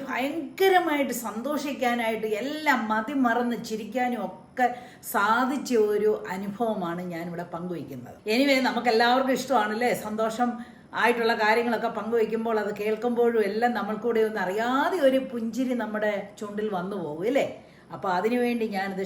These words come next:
ഷെയർ ചെയ്യുകയാണ്. എനിക്കിപ്പോഴും സ്വന്തമെന്ന് പറയാനും സ്വന്തക്കാരും ഒക്കെ ഉണ്ടെന്ന് മനസ്സിലായപ്പോഴത്തെ സന്തോഷവും ആനന്ദവും പറഞ്ഞറിയിക്കാനും വയ്യ. നമുക്കൊക്കെ എപ്പോഴാണ് ഏറ്റവും കൂടുതൽ സന്തോഷം കിട്ടുന്നത്? നമ്മളെ ആരെങ്കിലുമൊക്കെ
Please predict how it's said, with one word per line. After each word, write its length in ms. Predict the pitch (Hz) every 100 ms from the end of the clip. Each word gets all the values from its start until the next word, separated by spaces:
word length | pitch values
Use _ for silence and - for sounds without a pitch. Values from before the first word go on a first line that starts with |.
| -
ഷെയർ 220 | 170 175
ചെയ്യുകയാണ്. 380 | 170 151 131 - - 277
എനിക്കിപ്പോഴും 760 | 320 254 254 - 320 302 269 - -
സ്വന്തമെന്ന് 540 | 214 240 262 262 254 208
പറയാനും 480 | 185 208 208 208 160
സ്വന്തക്കാരും 680 | - 190 208 220 214 240 233 185
ഒക്കെ 160 | - 196
ഉണ്ടെന്ന് 400 | 175 185 190 190 180
മനസ്സിലായപ്പോഴത്തെ 840 | 190 202 240 196 196 196 190 185 -
സന്തോഷവും 680 | 165 175 220 226 247 185 131 160
ആനന്ദവും 540 | 196 214 214 214 196 170 -
പറഞ്ഞറിയിക്കാനും 1000 | 160 175 226 233 190 175 175 170 151 147 120
വയ്യ. 180 | - - -
നമുക്കൊക്കെ 380 | 226 262 269 254 240
എപ്പോഴാണ് 380 | 269 254 202 214 233
ഏറ്റവും 320 | 220 277 247
കൂടുതൽ 240 | 220 214 196
സന്തോഷം 340 | 190 214 220 226
കിട്ടുന്നത്? 320 | 180 196 214 269 - - -
നമ്മളെ 240 | 320 339 302 247
ആരെങ്കിലുമൊക്കെ 680 | 262 285 247 240 233 220 226